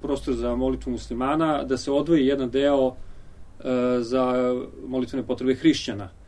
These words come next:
što je naravno mnogima ovako zaparalo uši i čak iz jermenske dijaspore su ga kritikovali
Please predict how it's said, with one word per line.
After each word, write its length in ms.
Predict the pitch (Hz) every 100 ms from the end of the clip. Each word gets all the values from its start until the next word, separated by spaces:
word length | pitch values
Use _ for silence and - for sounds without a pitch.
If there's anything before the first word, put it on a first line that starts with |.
| - - - -
što 180 | -
je 100 | 135
naravno 600 | 135 139 143 135 131 127 - - - - - - - - - - - - -
mnogima 460 | 151 139 131 135 127 123 120 120 107
ovako 540 | 110 123 - 117 113 110 - - - - - - -
zaparalo 480 | 123 127 143 143 131
uši 300 | 147 - 185
i 420 | 165 160 160 156 147
čak 200 | 151 -
iz 120 | 135
jermenske 400 | 143 147 135 135
dijaspore 360 | 131 131 - 131
su 140 | 131
ga 120 | 123
kritikovali 800 | 131 - 135 147 143 139 139